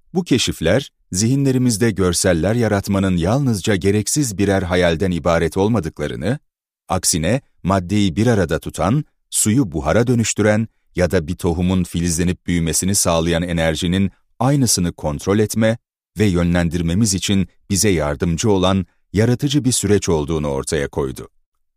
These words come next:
Bu enerjilerin doğasını anlamak, zihni anlamamız için bize yardımcı olur. Ve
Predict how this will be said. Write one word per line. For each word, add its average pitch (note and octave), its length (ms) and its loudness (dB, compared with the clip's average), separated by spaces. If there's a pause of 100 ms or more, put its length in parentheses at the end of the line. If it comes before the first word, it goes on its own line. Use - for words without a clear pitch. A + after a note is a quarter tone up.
Bu F#2 160 4
enerjilerin E2 600 2
doğasını E2 400 2
anlamak, D2+ 540 -4 (180)
zihni G#2 320 0
anlamamız G#2+ 520 2
için F#2+ 320 0
bize F2+ 180 0
yardımcı F#2+ 540 0
olur. B1+ 300 -6 (420)
Ve D#2+ 220 0